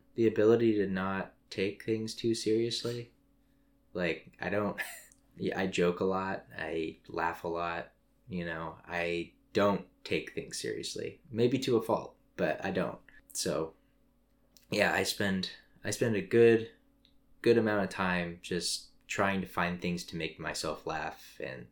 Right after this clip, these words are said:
other people laugh and all this other stuff. And, y-, you know, I, <laughs> like,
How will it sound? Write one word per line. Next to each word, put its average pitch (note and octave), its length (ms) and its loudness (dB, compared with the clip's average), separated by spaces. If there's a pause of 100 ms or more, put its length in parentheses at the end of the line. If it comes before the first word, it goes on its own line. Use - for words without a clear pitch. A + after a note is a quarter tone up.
(400)
other G#2+ 220 6
people G#2+ 320 2
laugh F#2+ 420 -2
and F2+ 100 -10
all F2 140 0
this E2+ 160 -6
other F2+ 140 0
stuff. - 440 -2 (360)
And, F2 320 2 (920)
y-, - 100 -8
you G#2+ 420 2
know, D2+ 280 -2
I, A2+ 240 4 (240)
<laughs> - 200 -10
like, G#2 420 0